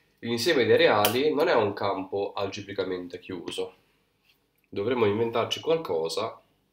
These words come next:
che sia alge-, algebricamente chiuso, ossia che tutti i polinomi che io posso fare dentro abbiano sempre soluzioni in questo qualcosa. Quindi si decide di chiamare I, non so perché I,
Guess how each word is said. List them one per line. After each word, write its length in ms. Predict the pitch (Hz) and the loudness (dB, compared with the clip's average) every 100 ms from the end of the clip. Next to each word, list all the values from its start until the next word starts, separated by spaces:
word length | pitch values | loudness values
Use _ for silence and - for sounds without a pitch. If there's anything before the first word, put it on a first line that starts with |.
| _ _ | _ _
che 160 | - | -10
sia 180 | 120 101 | -8 -4
alge-, 180 | 107 104 | -6 -8
algebricamente 680 | 95 92 101 87 87 95 135 | -10 -6 -4 -4 -4 -4 -4
chiuso, 360 | 214 127 - 82 | -4 -4 -6 -8
ossia 220 | - 95 | -8 -6
che 200 | 92 - | -8 -8
tutti 280 | 180 170 147 | -8 -4 -6
i 80 | |
polinomi 540 | - 113 113 107 85 85 | -2 -4 -2 -2 -4 -4
che 60 | |
io 100 | 117 | -4
posso 240 | 117 113 - | -2 -6 -6
fare 320 | 104 98 120 | -6 -4 -2
dentro 580 | 107 101 104 135 156 - - _ _ | -2 -4 -4 -4 -4 -6 -20 _ _
abbiano 400 | - 151 120 104 | -4 -4 -2 -4
sempre 300 | 101 147 110 | 0 0 0
soluzioni 960 | 110 143 165 - - 123 113 127 143 107 | -4 -4 -4 -6 -2 2 2 2 -2 -4
in 280 | 113 113 117 | -2 -2 0
questo 320 | 104 101 98 | -2 -2 -6
qualcosa. 500 | 92 92 87 87 - _ _ _ _ _ _ _ _ _ - - _ _ | -6 -4 -4 -6 -10 _ _ _ _ _ _ _ _ _ -20 -20 _ _
Quindi 560 | - 165 127 151 - - _ _ _ _ _ | -2 0 0 -4 -8 -12 _ _ _ _ _
si 200 | - 165 | -10 -8
decide 320 | 196 180 131 | -4 0 0
di 100 | 117 | 2
chiamare 680 | 185 147 113 127 151 - _ _ _ - | 2 4 2 0 -2 -8 _ _ _ -14
I, 420 | 110 101 123 262 - _ _ _ _ _ _ _ _ _ _ _ - | -12 -10 -12 -12 -18 _ _ _ _ _ _ _ _ _ _ _ -14
non 220 | 104 101 | -12 -8
so 140 | 180 | -8
perché 240 | 180 - 87 | -6 -6 -6
I, 200 | 85 | -10